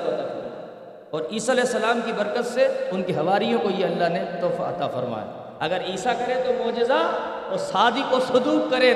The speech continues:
تو یہ کرامت ہے۔ اللہ۔ اور یہ انہی کے زمانے کی بات ہے۔ تو حضرت عیسیٰ نے بھیج دیا حبیب نجار کو، یہ پیغام پہنچایا۔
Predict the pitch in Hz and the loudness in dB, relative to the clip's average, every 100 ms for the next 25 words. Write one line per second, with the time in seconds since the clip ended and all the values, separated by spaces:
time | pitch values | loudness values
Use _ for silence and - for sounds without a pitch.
0 | 214 196 190 190 208 277 254 190 - - | 4 4 4 4 6 8 6 2 0 0
1 | - - - - - - - - - - | -2 -4 -6 -8 -10 -12 -14 -14 -16 -18
2 | - - - - - 156 170 143 156 147 | -20 -20 -20 -20 -14 -8 -4 0 0 0
3 | - - - - - - - - - - | -2 -4 -8 -10 -12 -14 -16 -18 -20 -20
4 | - - - _ _ _ _ _ _ _ | -20 -20 -20 _ _ _ _ _ _ _
5 | _ - 165 190 220 254 226 214 208 190 | _ -6 -2 0 0 2 2 2 2 0
6 | 175 151 143 - - 165 165 233 220 208 | 2 2 2 0 -4 0 2 2 2 0
7 | 226 214 196 196 202 226 233 226 - 160 | 0 0 0 0 0 2 2 0 -4 -6
8 | 202 180 165 180 190 - - - - - | -4 -2 0 0 0 -2 -4 -6 -10 -12
9 | - - - - 139 156 156 151 180 175 | -14 -16 -18 -18 -8 -4 -2 -2 -2 0
10 | 180 180 185 | 0 2 0